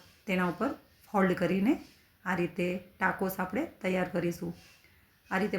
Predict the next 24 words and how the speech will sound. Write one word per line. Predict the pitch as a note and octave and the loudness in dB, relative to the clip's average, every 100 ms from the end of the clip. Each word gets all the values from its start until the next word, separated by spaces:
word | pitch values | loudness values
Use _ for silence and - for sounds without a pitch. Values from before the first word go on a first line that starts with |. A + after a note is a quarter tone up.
| F3 | 2
બધા | F3+ A#3 A#3 | 2 2 0
ટાકોસ | A3 G#3 G3+ | 0 -2 -4
આપણે | G3+ F#3+ C4 - - - | -4 0 -2 -4 -16 -4
રેડી | F#3 F3+ F#3 | 0 2 2
કરી | F3+ F#3 F3+ | 2 2 2
લેશું. | G3 G3 E4 - _ _ _ _ _ _ _ - _ - _ - - _ _ _ _ - - G3+ | 0 -2 -4 -6 _ _ _ _ _ _ _ -20 _ -20 _ -20 -20 _ _ _ _ -20 -10 -2
હવે | G3+ G3 G3+ - | 2 4 2 -6
આ | G3+ | -6
તૈયાર | G3 F#3 G#3+ | 0 0 2
કરેલા | G3 F#3 F#3 F#3 | 0 2 2 0
ટાકોસના | G3+ F#3+ F#3+ E3 F#3 | -2 0 0 2 4
બેઝને | F#3 F3+ F3 G3 | 4 4 4 2
આપણે | E3+ - D4+ - - - - - - - | 0 0 -2 -4 -18 -20 -20 -20 -20 -4
રોટલી | F#3+ - G3+ | -2 2 4
બનાવવાની | F#3+ F#3 F3+ F3+ | 4 4 4 4
લોઢી | F3+ F3+ G#3 | 6 6 6
ઉપર | E3+ - F#3 F3+ | 4 0 0 -2
ધીમા | D#3+ F3+ G3 G3 | 0 2 2 2
તાપે | F3+ - F#3 A3+ - - - - - - - - - F3 | -2 0 -2 -2 -8 -16 -20 -20 -20 -20 -20 -20 -8 0
બંને | E3+ F#3 A#3+ | 2 4 4
બાજુ | G#3 F3+ F#3 G3+ | 4 4 2 0
થોડું | - G3 F3 D3 | -2 2 2 4
ઘી | F3+ A3 - - | 4 4 2 -4
અથવા | - F3+ | 0 -2